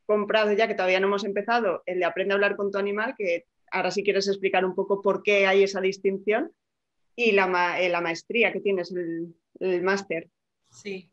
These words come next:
Speaker 2: vale, la página es Amanaturis, que es, está el Instagram y está la página que es amanaturis punto com. Y, y luego, eh, los, los cursos están el de nivel uno y el de Aprende a hablar con tu animal,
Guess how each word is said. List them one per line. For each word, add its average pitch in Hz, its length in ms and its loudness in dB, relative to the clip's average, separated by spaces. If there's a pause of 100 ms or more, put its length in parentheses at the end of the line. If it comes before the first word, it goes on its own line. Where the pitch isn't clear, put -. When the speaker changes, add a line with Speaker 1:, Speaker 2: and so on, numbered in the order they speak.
Speaker 2:
vale, 220 260 2
la 214 140 4
página 269 300 2
es 277 100 2
Amanaturis, 285 960 0
que 220 220 0
es, 220 200 -8
está 233 300 0
el 233 80 2
Instagram 233 560 0
y - 20 -6
está 202 160 -4
la 214 100 2
página 220 280 -2
que 220 60 -6
es 220 80 -8
amanaturis 208 460 -4
punto 214 280 -4
com. 269 160 -2 (1040)
Y, 240 720 0
y 254 140 -2
luego, 247 320 4
eh, 214 320 2
los, 202 180 -2
los 202 280 -6
cursos 240 240 -8
están 254 120 2
el 226 60 -2
de 202 80 -4
nivel 202 200 -2
uno 269 160 -2
y 302 60 -4
el 269 80 -2
de 226 60 -2
Aprende 208 220 -4
a - 20 0
hablar 214 180 -2
con 220 160 -8
tu 226 60 -4
animal, 220 500 -2